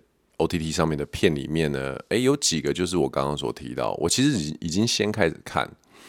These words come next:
然后，但是我又觉得，诶，可以把，把他拉进来，然后陪我一起看的。那我今天可能会讲个两个或三个，看时间啦齁。我这周真的很想跟大家分享的就是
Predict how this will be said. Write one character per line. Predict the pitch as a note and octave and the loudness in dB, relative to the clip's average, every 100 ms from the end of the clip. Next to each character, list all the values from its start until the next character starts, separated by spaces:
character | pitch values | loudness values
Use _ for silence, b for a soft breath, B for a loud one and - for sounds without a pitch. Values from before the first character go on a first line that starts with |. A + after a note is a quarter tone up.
| B B B B B | B B B B B
然 | E2+ E2 | 0 0
后， | F2 F#2 F2+ E2+ D#2+ F2+ - | 2 4 4 4 0 -6 -4
但 | G2 | -2
是 | F#2 | 2
我 | F2+ | 2
又 | F2 | 2
觉 | E2+ | 2
得， | D#2 | -2
诶， | D2+ C#2+ - _ _ - | -2 -4 -8 _ _ -16
可 | - | 0
以 | G2 F2 D2 - | 2 4 0 -2
把， | - - - - - _ - | -2 -2 -4 -8 -18 _ -6
把 | - | -2
他 | C#2+ | 0
拉 | D2+ D2+ | 0 0
进 | - D#2 | -2 -4
来， | - - - | -6 -10 -12
然 | D#2 | -10
后 | D2 | -6
陪 | D#2 | 0
我 | D2+ | 0
一 | D2 | 0
起 | - | -2
看 | - D#2+ - - | -2 -4 -4 -6
的。 | - - B B B | -12 -12 B B B
那 | E2+ D#2+ D2+ D2 | -2 2 2 0
我 | - D#2+ | -2 0
今 | B2 C3 | 2 4
天 | C#3+ | 2
可 | G#2+ | 2
能 | C#2+ C#2+ | -2 2
会 | E2+ | 2
讲 | - A#1+ G1+ | 2 -2 -4
个 | A1+ | -8
两 | A1+ C2+ - - | -4 -2 -4 -8
个 | A1 | -6
或 | E2 | -2
三 | D#2 D2 D2 | 0 0 -2
个， | B1 | -4
看 | E2 D2+ | -2 0
时 | - C2 | 0 -2
间 | - C#2+ | -4 -2
啦 | C2+ G1+ - | -2 -4 -4
齁。 | - - B B B B | -6 -8 B B B B
我 | - E2 | -4 -2
这 | E2+ G#2+ | 2 0
周 | F#2+ F#2+ F#2 | 4 2 2
真 | F#2 | 2
的 | F2+ | 2
很 | E2+ | 2
想 | E2+ C#2+ | 0 0
跟 | D2 | 0
大 | D2+ | 0
家 | C#2+ | 0
分 | D2 D2 D2+ | 0 -4 -4
享 | - - | -4 -4
的 | A1+ | -6
就 | A#1 D#2 | -6 -6
是 | - - D2+ D2 C#2 | -4 -2 -2 -2 -4